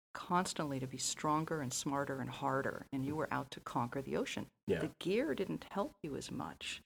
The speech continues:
Speaker 2: No.
Speaker 1: So you had to have tougher, stronger skills.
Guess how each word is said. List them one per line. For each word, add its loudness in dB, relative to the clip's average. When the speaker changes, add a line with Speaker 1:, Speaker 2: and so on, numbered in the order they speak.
Speaker 2:
No. 6
Speaker 1:
So 2
you 0
had -6
to -2
have 0
tougher, 2
stronger -2
skills. -2